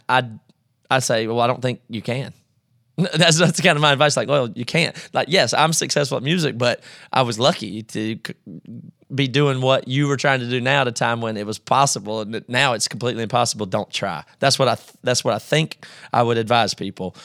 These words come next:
Um, and I know that's being facetious, but you're really succeeding here, and, and, you know, like, you're up and coming, you're living this, you've had a band for a while, and it's continuing to, to move and move forward. So I, I'm interested,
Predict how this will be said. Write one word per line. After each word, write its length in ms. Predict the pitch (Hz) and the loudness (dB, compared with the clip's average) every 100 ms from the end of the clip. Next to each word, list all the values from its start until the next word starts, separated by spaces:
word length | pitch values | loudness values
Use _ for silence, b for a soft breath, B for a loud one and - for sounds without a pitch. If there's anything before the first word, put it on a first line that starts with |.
| B B | B B
Um, 260 | 117 110 104 | -2 -2 -2
and 120 | 110 | -2
I 40 | |
know 140 | 110 113 | 0 -2
that's 220 | 104 - | -2 -6
being 220 | 131 101 | -8 -6
facetious, 500 | 92 - 196 160 113 | -2 2 2 2 -2
but 180 | 110 113 | -2 -2
you're 300 | 139 175 - B B | 0 -2 -4 B B
really 420 | - 131 160 147 139 _ | -6 0 2 2 -2 _
succeeding 640 | - 165 - 175 156 131 | -6 -4 -2 -2 -2 -4
here, 360 | 113 127 120 120 | -4 -2 -2 -2
and, 240 | 107 110 - | -2 -4 -2
and, 240 | 113 107 _ _ _ _ - | -2 -4 _ _ _ _ -4
you 120 | 139 | -2
know, 200 | 127 98 B B | 0 -4 B B
like, 160 | - 117 _ _ | -4 -4 _ _
you're 160 | 135 143 | 0 4
up 160 | 147 147 | 2 0
and 80 | |
coming, 340 | 139 147 139 135 | -2 -2 0 -4
you're 80 | 117 | -2
living 280 | 127 131 | 0 0
this, 220 | 127 127 120 | -2 -2 -4
you've 120 | 113 | -2
had 180 | 117 117 | 0 2
a 40 | |
band 280 | 117 120 113 | 2 0 2
for 80 | 113 | 0
a 80 | |
while, 320 | 107 117 117 110 | 2 4 4 2
and 100 | 101 | -2
it's 120 | - | -8
continuing 520 | - - 123 120 113 | -6 -4 -2 -2 -4
to, 120 | - 101 - | -6 -10 -6
to 80 | 110 | -2
move 320 | 117 120 110 | 0 0 -2
and 80 | 107 | -2
move 160 | 113 | -2
forward. 340 | - 131 113 101 | 2 4 2 0
So 220 | 107 101 B B B B B | -2 -2 B B B B B
I, 140 | 113 - | -4 2
I'm 160 | 123 131 | 2 4
interested, 460 | 139 - 101 - | 2 0 -4 -6